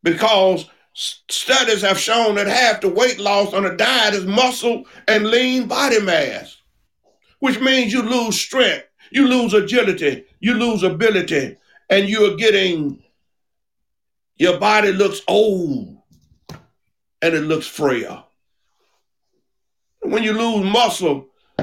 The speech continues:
your metabolic rate, your metabolism rate goes down.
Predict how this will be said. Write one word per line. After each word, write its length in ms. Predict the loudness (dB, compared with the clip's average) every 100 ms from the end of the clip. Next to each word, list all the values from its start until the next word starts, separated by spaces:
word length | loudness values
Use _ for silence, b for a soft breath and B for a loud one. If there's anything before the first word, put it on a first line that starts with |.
| 0
your 240 | 2 2 0
metabolic 680 | 2 2 2 2 2 2 0
rate, 380 | 0 0 -4 _ _ _ _ _ -20 _ -4
your 100 | -2
metabolism 1120 | -2 0 2 2 2 2 0 0 -2 -2 -8 _
rate 360 | 0 2 0 0
goes 280 | 2 2 0
down. 440 | -2 -4 -8 -18